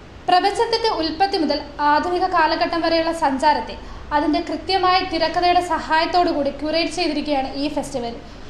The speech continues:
കൂടാതെ പല എ ഐ, വി ആർ സാങ്കേതിക വിദ്യകളുടെ അടിസ്ഥാനത്തിലും ഈ ഫെസ്റ്റിവലിനെ സജ്ജമാക്കിയിരിക്കുന്നു. അറിവിന്റെയും വിജ്ഞാനത്തിന്റെയും വേറിട്ടൊരു അനുഭവം തന്നെയായിരിക്കും ഈ ഫെസ്റ്റിവലിലൂടെ ജനങ്ങളിലേക്ക് എത്തുന്നത്. കൂടാതെ പല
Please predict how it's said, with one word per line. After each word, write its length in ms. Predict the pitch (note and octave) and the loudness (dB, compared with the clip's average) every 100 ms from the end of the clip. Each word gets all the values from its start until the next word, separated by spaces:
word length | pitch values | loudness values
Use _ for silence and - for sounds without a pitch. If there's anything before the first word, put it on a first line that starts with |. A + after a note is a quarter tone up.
| - - - | -16 -8 0
കൂടാതെ 440 | F#4+ F4 C#4+ - - - - | 2 4 2 -2 -8 -10 0
പല 160 | D#4+ F4+ G4 F#4+ | 2 2 0 -2
എ 120 | D4 E4 | 0 4
ഐ, 260 | F4+ F#4+ | 2 2
വി 200 | C#4+ D4 | 0 0
ആർ 160 | D#4+ E4 | 2 0
സാങ്കേതിക 680 | - D4 D4 D4+ F4 F4 F#4+ | 0 2 2 0 0 0 0
വിദ്യകളുടെ 460 | E4+ E4 E4 D#4+ | 0 2 2 4
അടിസ്ഥാനത്തിലും 720 | D4 C4+ - E4+ D#4 C#4+ C4 - - - | 2 0 0 0 0 -2 -6 -8 -12 -8
ഈ 280 | E4+ G4 G4 | -2 0 0
ഫെസ്റ്റിവലിനെ 520 | D#4+ C#4+ D4+ C#4 C#4 | -2 -4 -4 -2 -4
സജ്ജമാക്കിയിരിക്കുന്നു. 960 | C#4+ D4 A#3+ C4+ A#3 A3+ A#3+ A#3 C4 C4+ D4 - - - - - - | 0 0 0 -2 -4 -6 -8 -6 -6 -6 -8 -14 -18 -18 -16 -14 -2
അറിവിന്റെയും 680 | D#4+ F4+ G4 G#4 G#4 G#4 D#4 | 0 2 2 0 0 0 -2
വിജ്ഞാനത്തിന്റെയും 840 | D4+ D4 F4 F4+ F4+ E4+ F4 C#4+ | 2 2 2 0 0 0 0 0
വേറിട്ടൊരു 560 | C4 C#4+ D#4+ F4+ E4 F4+ | 0 2 2 2 2 2
അനുഭവം 640 | C4+ C4+ C#4 D4 F4 D#4 | 2 0 0 2 2 2
തന്നെയായിരിക്കും 560 | C#4+ C#4+ C#4 C4+ C4+ - | 0 2 0 -2 -8 -6
ഈ 180 | D#4+ F4 | -2 -2
ഫെസ്റ്റിവലിലൂടെ 680 | E4+ D4+ D4+ C#4 C4+ C4 C4+ | -2 -2 -2 -2 -2 -2 -2
ജനങ്ങളിലേക്ക് 760 | C4 C#4 C#4+ D4+ D#4 C#4+ B3 A#3+ | -2 -2 0 0 0 0 -2 -4
എത്തുന്നത്. 420 | A#3+ B3 B3 B3 - - - - | -6 -4 -4 -6 -12 -16 -16 -4
കൂടാതെ 460 | D4+ D4+ C#4+ C#4+ E4 - - D#4+ | 0 2 2 0 -4 -12 -2 2
പല 280 | D4 F4 | 2 2